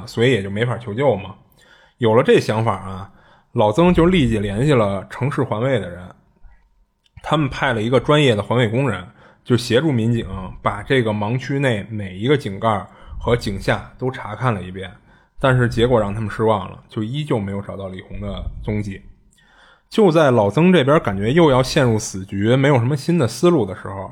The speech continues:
这会儿他收到一个好消息，是派出去调查李红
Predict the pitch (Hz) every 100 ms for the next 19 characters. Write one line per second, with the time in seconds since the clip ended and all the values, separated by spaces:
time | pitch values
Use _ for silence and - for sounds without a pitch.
0 | - 170 120 101 139 170 151 113 135 -
1 | - 139 143 107 - - - - - _
2 | _ - 151 147 - 185 120 156 156 123
3 | 147 117 - 110 127 143 - 117 104 98
4 | - 107 127 151